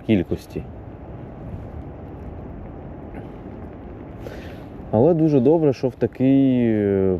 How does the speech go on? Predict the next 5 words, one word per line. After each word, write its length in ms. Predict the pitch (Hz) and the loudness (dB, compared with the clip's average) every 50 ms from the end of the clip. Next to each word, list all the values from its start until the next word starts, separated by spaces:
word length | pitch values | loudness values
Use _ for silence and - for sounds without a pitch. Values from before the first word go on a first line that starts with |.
| - - | 0 2
період 640 | - 110 98 92 98 113 123 131 127 117 107 87 | 4 6 6 6 6 6 6 6 6 6 4 2
зимовий, 880 | 85 85 95 101 95 95 98 113 120 127 120 107 107 104 98 95 92 82 - - - - - - - - - - - - - - - - - | 0 0 2 2 4 4 4 4 6 4 6 6 6 6 6 6 4 0 -2 -8 -16 -18 -20 -20 -18 -18 -18 -16 -16 -14 -14 -14 -12 -8 -6
м, 840 | - 71 78 78 80 80 80 80 82 82 82 82 82 78 82 85 85 | -4 -2 0 0 0 2 2 2 2 2 2 0 0 0 2 2 2
ну, 200 | 95 101 104 95 | 2 2 2 0
скажімо, 580 | - - - 107 98 87 92 92 92 92 82 | 0 0 2 2 4 4 2 2 2 0 0